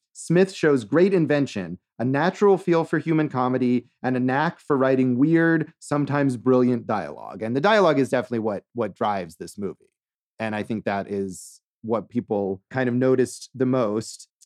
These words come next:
Janet Maslin in the New York Times said, "To appreciate Mister Smith's cleverness, you need only realize how little promise his basic elements provide.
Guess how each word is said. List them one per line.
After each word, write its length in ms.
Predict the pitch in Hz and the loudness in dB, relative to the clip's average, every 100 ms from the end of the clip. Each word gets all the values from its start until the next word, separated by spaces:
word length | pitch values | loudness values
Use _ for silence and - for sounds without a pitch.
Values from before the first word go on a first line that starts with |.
| - 147 | -10 0
Janet 300 | 170 185 190 | 2 4 4
Maslin 360 | 170 165 185 | 2 4 4
in 60 | 170 | 4
the 60 | |
New 80 | 156 | 4
York 200 | 156 156 | 4 2
Times 400 | 143 143 156 175 | 0 0 0 0
said, 340 | - 139 127 - | 2 2 2 -4
"To 120 | - 151 | -2 -2
appreciate 600 | - 202 214 - 190 160 | 0 -2 0 4 4 4
Mister 280 | 147 - | -2 -2
Smith's 360 | 139 - 147 - | -4 -2 -2 -4
cleverness, 640 | - 151 190 214 240 - _ _ - | -2 2 4 2 2 -2 _ _ 0
you 80 | |
need 160 | 147 156 | 2 4
only 240 | 156 175 165 | 4 4 6
realize 380 | 156 147 143 | 6 4 2
how 140 | - 131 | 2 0
little 360 | 123 185 285 | 4 4 6
promise 480 | 208 151 147 143 135 | 4 2 2 2 0
his 120 | 143 120 | -2 0
basic 360 | 147 143 151 | 0 0 -2
elements 400 | 147 143 139 127 | 0 2 0 -2
provide. 600 | - 135 175 139 101 104 | -4 0 0 0 -2 -6